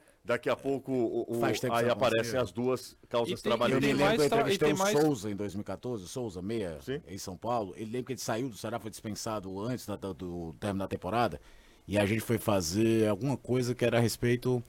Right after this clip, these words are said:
Speaker 2: que o Rogério Ceni ia parar de jogar, e aí a Band São Paulo pediu pra gente pegar uma palavra com o Souza, que o Souza mesmo, já sem vínculo com o Ceará, ficou em Fortaleza. Não tô falando de dois mil e quatorze, tá? Eu me lembro dele falar, em off, né?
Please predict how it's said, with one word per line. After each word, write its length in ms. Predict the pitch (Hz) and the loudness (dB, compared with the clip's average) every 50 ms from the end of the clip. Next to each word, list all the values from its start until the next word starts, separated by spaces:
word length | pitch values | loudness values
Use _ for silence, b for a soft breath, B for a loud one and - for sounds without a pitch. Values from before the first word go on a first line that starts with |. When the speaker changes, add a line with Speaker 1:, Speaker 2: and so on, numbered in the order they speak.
| b b b b b - | b b b b b -8
Speaker 2:
que 80 | - 120 | -4 0
o 40 | 113 | 2
Rogério 280 | 123 117 127 175 160 | 4 6 6 6 4
Ceni 200 | 135 - 135 135 | 4 2 0 0
ia 60 | 127 - | 2 2
parar 200 | 113 113 113 113 | 4 4 4 4
de 80 | 110 | 4
jogar, 320 | 117 120 110 104 95 95 98 | 4 4 4 6 4 4 4
e 60 | 101 | 4
aí 180 | 98 101 113 | 4 6 4
a 60 | 117 107 | 4 4
Band 300 | 95 110 113 113 110 101 92 101 95 92 90 80 | 4 4 4 6 4 4 4 2 2 2 0 0
São 200 | - - 110 104 | 0 0 0 0
Paulo 300 | 87 - 104 110 117 110 | 2 4 4 4 4 4
pediu 220 | - 127 107 117 | 2 2 2 4
pra 120 | 104 117 117 | 4 6 6
gente 240 | 107 120 110 107 104 | 6 6 4 2 2
pegar 220 | - 120 110 113 | 2 4 6 6
uma 80 | 113 - | 6 6
palavra 380 | 117 113 110 107 107 104 117 | 6 6 6 6 6 4 2
com 80 | 139 139 | 0 0
o 40 | 123 | 2
Souza, 260 | - 143 147 151 151 | 6 6 4 6 6
que 60 | 151 | 2
o 60 | 143 | 2
Souza 260 | - 135 127 127 143 | 4 4 6 6 6
mesmo, 460 | 139 135 131 131 131 151 156 139 123 B B B B B B B | 6 8 8 8 6 4 2 2 0 B B B B B B B
já 200 | - - 135 135 | 6 8 10 10
sem 180 | - - 139 123 | 10 8 4 4
vínculo 300 | 101 120 117 - 120 117 | 4 -2 -4 -4 -4 -4
com 160 | - 117 120 | -2 -4 -4
o 20 | 113 | -2
Ceará, 340 | - 131 117 113 113 120 123 | -2 -2 0 0 0 -2 -2
ficou 300 | - - 143 - 135 131 | -4 -6 -4 -2 -2 -2
em 60 | 135 | 0
Fortaleza. 580 | - 139 131 - 151 143 127 95 82 71 78 85 | 0 0 2 4 4 4 4 4 0 -2 -4 -4
Não 140 | 87 90 | -4 -2
tô 100 | - 110 | -2 -2
falando 220 | 98 - 110 117 120 | -4 -2 -4 -2 -2
de 80 | 127 | 0
dois 160 | 117 113 95 85 | 0 0 0 0
mil 80 | 113 | 0
e 20 | - | -2
quatorze, 460 | 196 202 - - 104 92 80 76 78 | -2 -2 0 0 -2 -2 -2 -4 -6
tá? 180 | - 90 98 - b b b b b b b b b b b b b - | -6 -6 -8 -8 b b b b b b b b b b b b b -4
Eu 100 | 101 123 | -2 0
me 60 | 135 | 2
lembro 140 | 143 151 165 | 2 2 2
dele 120 | 160 156 | 0 0
falar, 300 | 156 151 131 131 127 127 - - _ _ - - | 2 2 2 2 2 -2 -6 -10 _ _ -20 -16
em 240 | 113 131 170 175 175 | -6 -2 2 4 6
off, 260 | 156 165 180 - - | 6 6 4 4 0
né? 240 | 151 160 190 202 | -6 -6 -6 -6